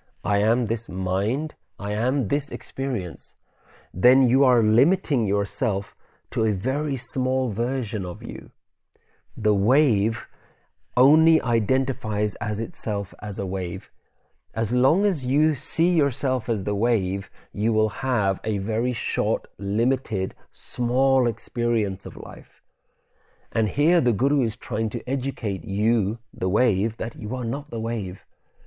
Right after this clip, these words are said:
You are the ocean. In fact, the, in, the ocean is the wave. There is no you. So when you start to surrender your idea that I am this, and I want more of this, I want more money, I want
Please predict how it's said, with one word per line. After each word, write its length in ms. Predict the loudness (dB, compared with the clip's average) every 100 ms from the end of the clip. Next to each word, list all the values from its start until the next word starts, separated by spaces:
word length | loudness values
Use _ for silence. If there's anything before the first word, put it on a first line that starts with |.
| -20 _
You 260 | -2 0 0
are 140 | -2
the 160 | -2 -2
ocean. 480 | -2 -6 -10 -12 -14 _ _ _ _ _
In 160 | -4 -4
fact, 260 | -4 -6
the, 80 | -4 -2
in, 140 | -2 -4 -6
the 220 | -4 0
ocean 560 | 4 4 4 0 0 -2
is 240 | -6 -6 -6
the 120 | -6
wave. 380 | -6 -8 -10 -14 -14
There 180 | -6 -2
is 160 | -2 -2
no 240 | -2 -2
you. 320 | -2 -4 -8 -14 _ _ -20 _
So 340 | 0 2 2 0
when 200 | 0 2
you 120 | 2
start 480 | 0 -2 -4 -4 -8
to 100 | -10
surrender 640 | -6 -2 0 2 0 0 0
your 320 | 0 0 -2
idea 640 | -2 -2 0 0 0 -2 -6 -18 _
that 240 | -6 -6 -2
I 140 | 2 4
am 420 | 4 4 2 0
this, 560 | 0 0 -4 -18 -20 -20 _ _ _ -2
and 180 | 2
I 200 | 4 4
want 460 | 2 4 2 2 -4
more 500 | -2 2 2 4 2
of 180 | 0 -2
this, 360 | -4 -4 -10 -8
I 120 | -4
want 260 | -2 -2 -4
more 500 | -4 0 2 4 4
money, 420 | 2 0 -4 -8 -14 _ -4
I 120 | -2
want 340 | 0 0 -4